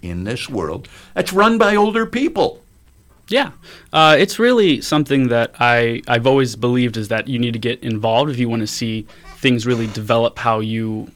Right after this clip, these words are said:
Speaker 2: are prioritizing. Um, so if you want to see something happen, you really need to get involved and push for it yourself. And, and getting involved, uh, in politics, you know, was never something I wanted to do as a candidate. It was always something that I'd, I'd worked in as a policy wonk.
Speaker 1: Mm.
Speaker 2: Um, but, you know,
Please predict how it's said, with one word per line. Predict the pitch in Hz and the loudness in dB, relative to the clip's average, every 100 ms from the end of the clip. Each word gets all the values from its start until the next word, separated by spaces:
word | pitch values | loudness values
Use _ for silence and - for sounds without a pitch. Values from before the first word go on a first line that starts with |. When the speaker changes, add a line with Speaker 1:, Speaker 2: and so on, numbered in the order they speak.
| - | -8
Speaker 2:
are | 110 101 | -6 -6
prioritizing. | - 110 113 107 107 101 101 92 87 - - - | -4 -2 -2 -4 -6 -6 -8 -14 -16 -20 -20 -10
Um, | 104 101 101 | -8 -8 -10
so | - 120 | -4 -2
if | 120 | 0
you | 139 | 0
want | 139 | 0
to | 131 | 0
see | 127 120 | -2 -6
something | 123 110 113 107 | -4 -6 -6 -4
happen, | 117 120 120 113 | 0 0 0 -4
you | 113 | -4
really | 113 | -4
need | 110 104 | -6 -6
to | |
get | 101 107 | -8 -8
involved | 107 101 101 | -6 -8 -8
and | - | -12
push | - 101 | -14 -14
for | - 107 | -10 -10
it | 87 | -10
yourself. | 92 - 107 101 - | -10 -8 -6 -6 -10
And, | 98 90 - - _ | -14 -14 -18 -20 _
and | 113 | -6
getting | 113 135 | 0 2
involved, | 127 113 117 113 110 110 | 2 2 2 2 -2 -8
uh, | 117 98 | -8 -8
in | 113 104 | -8 -6
politics, | - 113 107 107 - - | -4 -4 -4 -8 -10 -10
you | 107 | -8
know, | 98 | -6
was | 107 | -6
never | 120 113 113 107 - - | -4 -2 -4 -6 -12 -4
something | 135 123 | 0 0
I | 117 | 0
wanted | 113 110 | -2 -4
to | 110 | -4
do | 113 | -4
as | 110 | -6
a | - | -8
candidate. | - 131 160 214 | -4 -2 0 -2
It | 123 | -6
was | 113 113 | -4 -4
always | 113 107 | -4 -6
something | 107 104 104 | -8 -8 -8
that | 104 | -6
I'd, | 101 95 98 - - | -8 -10 -14 -20 -12
I'd | - 107 | -8 -2
worked | 117 110 | -2 -2
in | 120 | -4
as | 110 101 | -4 -8
a | |
policy | - 104 120 - | -6 -4 -2 -2
wonk. | 143 151 156 160 - - - | -2 0 -2 -6 -18 -14 -6
Speaker 1:
Mm. | 196 | -2
Speaker 2:
Um, | 214 101 101 - 120 | -2 -2 -6 -12 -6
but, | 113 107 | -4 -4
you | 127 | -4
know, | 113 107 | -4 -6